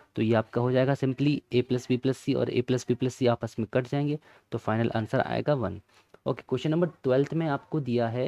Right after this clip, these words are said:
limit x tends to minus two। सबसे पहले x की जगह माइनस टू इसमें डाल के देखते हैं डिनोमिनेटर में। डिनोमिनेटर में ज़ीरो आ रहा है, ठीक है, ज़ीरो आ रहा है और न्यूमरेटर में रख-, अगर रखें तो माइनस वन, न्यूमरेटर में भी ज़ीरो आ रहा है, तो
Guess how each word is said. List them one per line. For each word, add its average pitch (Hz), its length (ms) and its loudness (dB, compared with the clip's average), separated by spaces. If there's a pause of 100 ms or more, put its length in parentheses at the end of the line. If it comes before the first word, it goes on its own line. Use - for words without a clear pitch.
limit 131 500 0
x - 140 -12
tends 139 260 -6
to 165 140 2
minus 110 260 -4
two। 120 100 -8
सबसे - 240 -8
पहले 160 340 4
x - 180 -4
की 151 140 4
जगह 143 160 6
माइनस 120 300 2
टू 135 80 0
इसमें 143 260 -2
डाल 104 160 6
के 110 100 -2
देखते 113 280 -4
हैं 117 100 -4 (380)
डिनोमिनेटर 123 480 2
में। 123 120 0
डिनोमिनेटर 139 320 2
में 160 160 2
ज़ीरो 135 240 2
आ 120 220 0
रहा 110 140 0
है, 92 120 -4 (600)
ठीक 170 120 4
है, 120 80 4
ज़ीरो 143 220 2
आ 127 140 4
रहा 113 120 0
है 101 120 -6 (220)
और 117 120 0
न्यूमरेटर 139 440 2
में 165 100 2
रख-, 156 180 2
अगर 139 180 2
रखें 147 360 0 (840)
तो 151 340 0
माइनस 131 380 -2
वन, 147 160 0
न्यूमरेटर 156 520 6
में 185 160 8
भी 170 60 2
ज़ीरो 151 200 6
आ 127 100 6
रहा 117 120 6
है, 110 140 -2 (100)
तो 160 180 2